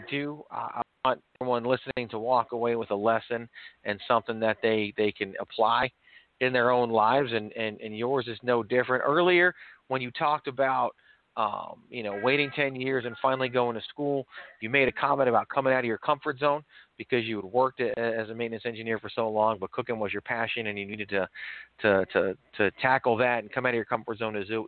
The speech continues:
to do it. So for you, and, and what I want people to learn from this is, is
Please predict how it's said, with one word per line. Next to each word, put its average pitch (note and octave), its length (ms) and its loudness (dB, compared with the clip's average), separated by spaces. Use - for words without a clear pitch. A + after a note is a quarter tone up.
to A2+ 60 -12
do A#2 220 2
it. G#2 120 0
So G#2 180 2
for G#2+ 80 -2
you, F#3 320 2
and, A2+ 140 0
and A#2 160 0
what A#2+ 100 2
I A#2 100 4
want C#3+ 220 2
people C3+ 200 -4
to A#2 60 -4
learn B2+ 260 0
from B2 120 -8
this B2+ 200 -4
is, G#2+ 100 -10
is A2 120 -10